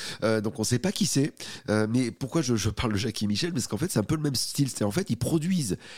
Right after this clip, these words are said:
des contenus low cost au kilomètre. Euh, et ils inondent les plateformes de ces contenus. Et, euh, bah, ils ont une cible toute, euh, toute, toute, on va dire, euh, une cible très spécifique, hein. Donc, euh, bah, Jackie et Michel, vous connaissez la cible. Et bah, là, c'est les enfants.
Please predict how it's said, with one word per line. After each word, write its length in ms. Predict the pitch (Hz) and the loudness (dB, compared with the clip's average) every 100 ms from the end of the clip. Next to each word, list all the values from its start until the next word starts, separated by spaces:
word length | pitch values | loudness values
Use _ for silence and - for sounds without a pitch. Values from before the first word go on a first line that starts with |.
| - | -12
des 140 | 87 131 | -2 0
contenus 600 | - 143 151 151 170 151 | 0 -2 0 2 2 2
low 160 | 107 143 | 2 2
cost 460 | - 139 - - - | 2 0 0 -4 -2
au 100 | 110 | -2
kilomètre. 640 | - 233 135 120 - - _ - - - - - | 2 2 2 0 -4 -18 _ -18 -14 -10 -10 0
Euh, 280 | 120 120 117 | 4 4 2
et 100 | 123 | 2
ils 460 | 127 143 135 110 143 | 2 4 2 0 2
inondent 420 | 185 165 123 87 - | 4 2 2 -2 -2
les 220 | 104 131 | 0 2
plateformes 560 | - 127 - 139 117 | 0 -2 0 0 0
de 60 | 107 | 0
ces 180 | 87 101 | 0 0
contenus. 420 | - 95 113 143 - - - - - | -2 -4 -2 -2 -4 -16 -14 -8 2
Et, 260 | 131 139 107 | 4 4 4
euh, 180 | 104 104 | 2 2
bah, 140 | 92 | 2
ils 160 | 87 95 | 2 0
ont 80 | |
une 80 | 95 | -2
cible 460 | 82 - 131 85 65 - - | -2 -2 -2 -2 -4 -8 -12
toute, 240 | 95 - | -12 -2
euh, 180 | 82 73 | -2 0
toute, 400 | 69 80 - 73 | -4 -8 -6 -6
toute, 300 | - 85 - | -6 -10 -8
on 60 | 73 | -4
va 80 | |
dire, 180 | 90 90 | -2 -2
euh, 320 | 76 69 65 | -2 -2 -4
une 100 | 76 | -4
cible 280 | 87 - 95 | -4 -2 -4
très 180 | - 107 | -2 -2
spécifique, 580 | - 95 104 98 208 - | 0 0 0 -2 -2 0
hein. 80 | 135 | 0
Donc, 300 | 101 92 90 | 0 -4 -2
euh, 80 | |
bah, 200 | 85 85 | 0 0
Jackie 260 | 78 82 87 | -2 -4 -4
et 20 | |
Michel, 240 | 85 90 85 | -2 0 -2
vous 120 | 73 | -2
connaissez 340 | 82 76 - | -4 -2 0
la 80 | 80 | 0
cible. 240 | - 180 | 0 0
Et 40 | 117 | 2
bah, 100 | 123 | 2
là, 60 | |
c'est 120 | 190 151 | 2 2
les 120 | 135 | 2
enfants. 300 | 120 101 | 0 -2